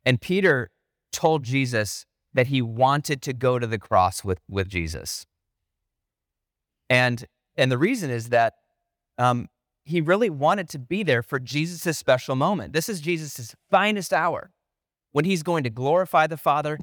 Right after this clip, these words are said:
He's gonna draw all people to himself. And it's like that moment, the big moment in the game when you're like, "Put me in, coach."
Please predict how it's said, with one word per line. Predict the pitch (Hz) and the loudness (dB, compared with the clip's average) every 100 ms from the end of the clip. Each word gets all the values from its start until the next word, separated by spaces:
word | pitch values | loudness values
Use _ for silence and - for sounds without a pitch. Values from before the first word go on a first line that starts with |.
| - | -6
He's | 175 151 | -4 0
gonna | 156 131 | 0 0
draw | 123 135 147 | 0 2 2
all | 110 151 | 2 0
people | - 151 147 143 | 0 -4 -2 -2
to | - | -2
himself. | 143 135 - 139 131 - - _ _ _ _ _ _ _ _ _ - | -6 -6 0 4 4 2 -6 _ _ _ _ _ _ _ _ _ 0
And | 147 | 2
it's | 175 | 4
like | 185 170 | 2 2
that | 151 117 | 0 0
moment, | 156 233 190 127 95 | -2 -2 -2 -4 -6
the | 131 127 | -6 -6
big | - 220 214 | -2 0 0
moment | 220 214 202 | -2 -4 -4
in | |
the | 185 | -4
game | 156 160 139 | -2 0 0
when | 131 | 0
you're | 139 | 0
like, | 135 _ | -2 _
"Put | - 208 | -8 -4
me | 185 180 | -2 0
in, | 160 | 0
coach." | - 139 139 - - | 0 0 -2 -6 -14